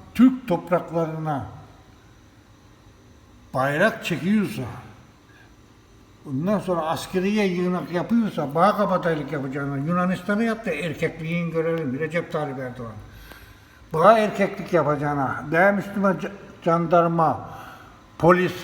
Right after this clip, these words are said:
asker göndereceğine adalara gönderdi. Erkekliğin görelim, ne kadar erkeksin.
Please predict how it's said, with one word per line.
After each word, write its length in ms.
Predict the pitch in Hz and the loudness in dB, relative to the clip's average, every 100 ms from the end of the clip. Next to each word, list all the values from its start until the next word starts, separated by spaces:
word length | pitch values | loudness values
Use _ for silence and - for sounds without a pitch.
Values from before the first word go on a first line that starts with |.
| - | 4
asker 420 | 165 - - 196 | 4 4 4 2
göndereceğine 920 | 185 170 165 156 151 143 143 143 139 | 4 0 2 2 2 0 -2 -2 -2
adalara 600 | 135 127 139 143 151 180 | -2 0 0 2 2 4
gönderdi. 500 | 208 220 196 180 147 | 4 2 2 0 0
Erkekliğin 760 | 151 143 107 135 - 156 165 165 | -2 -4 -2 -6 -2 0 0 2
görelim, 460 | 165 165 180 170 151 | 2 2 2 0 0
ne 120 | 156 | 2
kadar 200 | 160 185 | 2 2
erkeksin. 600 | 180 - 175 - 139 | 2 2 -2 -2 -8